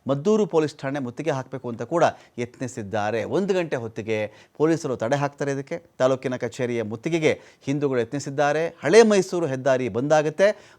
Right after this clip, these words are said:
ಮೂರು ಮೂರು ಡಿ ಜೆಯನ್ನು ಹಾಕ್ಕೊಂಡು ಡ್ಯಾನ್ಸ್ ಮಾಡ್ತಾರೆ ಪ್ರತಿಭಟನಾಕಾರರು.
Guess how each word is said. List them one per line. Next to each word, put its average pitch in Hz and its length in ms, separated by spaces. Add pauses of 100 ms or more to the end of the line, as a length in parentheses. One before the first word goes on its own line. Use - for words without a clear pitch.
(100)
ಮೂರು 233 340
ಮೂರು 196 300
ಡಿ 147 180
ಜೆಯನ್ನು 143 220 (100)
ಹಾಕ್ಕೊಂಡು 131 480
ಡ್ಯಾನ್ಸ್ 143 480
ಮಾಡ್ತಾರೆ 143 320
ಪ್ರತಿಭಟನಾಕಾರರು. 113 1000